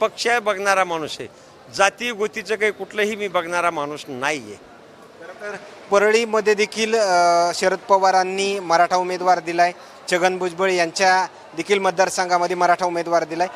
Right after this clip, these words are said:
Speaker 2: मग शरद पवार हे जातीय समीकरण चालून हे, अ, निवडणूक विधानसभेची लढवत आहे असं वाटतंय?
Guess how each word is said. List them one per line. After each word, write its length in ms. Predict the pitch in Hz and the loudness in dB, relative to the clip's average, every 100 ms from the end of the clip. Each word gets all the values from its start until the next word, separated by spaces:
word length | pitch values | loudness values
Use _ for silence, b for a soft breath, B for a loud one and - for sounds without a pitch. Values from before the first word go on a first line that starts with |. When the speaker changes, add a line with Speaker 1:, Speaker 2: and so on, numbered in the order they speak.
| - | -10
Speaker 2:
मग 80 | 196 190 | -8 0
शरद 260 | 214 208 | 2 2
पवार 400 | 208 226 214 214 | 2 2 4 4
हे 180 | 208 214 | 2 0
जातीय 360 | 202 196 220 214 | 0 0 0 -2
समीकरण 520 | 220 208 202 220 208 | 0 0 2 2 2
चालून 340 | 208 196 208 196 B B 202 | 0 0 0 -6 B B 2
हे, 180 | 214 | 4
अ, 400 | 214 196 185 175 | 4 4 4 4
निवडणूक 400 | 170 185 196 208 | 2 0 0 0
विधानसभेची 580 | 190 190 196 202 190 202 | 2 2 2 0 0 2
लढवत 260 | 185 190 208 | 2 2 2
आहे 80 | 185 | 2
असं 160 | 190 | 2
वाटतंय? 280 | 185 - 170 | -2 -4 -10